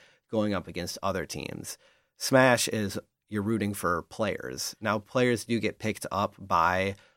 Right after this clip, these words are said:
other competitive teams. Like, for instance, there's, like, Cloud Nine or, uh, Team Solomid. They have teams in League of Legends. They have teams in Overwatch.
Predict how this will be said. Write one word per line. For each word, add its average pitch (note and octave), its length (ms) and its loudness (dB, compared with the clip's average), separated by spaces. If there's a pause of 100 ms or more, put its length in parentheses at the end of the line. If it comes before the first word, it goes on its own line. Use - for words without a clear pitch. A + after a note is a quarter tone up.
(180)
other G#2 220 -2
competitive F2+ 580 -4
teams. F#2+ 480 -6
Like, G2 140 0
for - 160 -4
instance, F#2+ 440 -6
there's, F#2+ 220 -8
like, E2 200 -6
Cloud F2+ 360 -2
Nine F2+ 400 0
or, F2+ 260 -6 (180)
uh, F2+ 200 -10
Team G2+ 220 -6
Solomid. G2+ 640 -4 (260)
They A2+ 120 6
have A2 520 4 (200)
teams G#2 560 0
in G#2 320 -4
League G#2 180 -6
of F#2+ 120 -6
Legends. G2 400 -2
They E2+ 120 -2
have F#2 120 -6
teams G#2+ 440 -2
in G2+ 180 -6
Overwatch. F2 680 -6